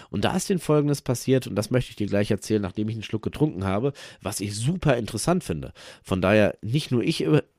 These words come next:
erlebe spannende Geschichten beim Angeln, sondern ich glaube, jeder Angler, der ein paar Jahre angelt und auch gerade am Freigewässer ist, der kann euch immer Storys erzählen.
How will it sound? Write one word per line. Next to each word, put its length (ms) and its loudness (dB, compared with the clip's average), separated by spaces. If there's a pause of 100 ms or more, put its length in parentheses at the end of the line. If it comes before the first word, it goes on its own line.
erlebe 500 8
spannende 420 2
Geschichten 460 -2
beim 180 2
Angeln, 320 2 (240)
sondern 300 2
ich 120 -8
glaube, 280 4
jeder 400 4
Angler, 320 -2 (380)
der 120 6
ein 80 2
paar 160 6
Jahre 360 2
angelt 500 0
und 200 -2
auch 160 -2
gerade 220 2
am 100 0
Freigewässer 560 0
ist, 180 -6
der 80 -2
kann 220 0
euch 240 -6
immer 240 6
Storys 380 -2
erzählen. 460 -2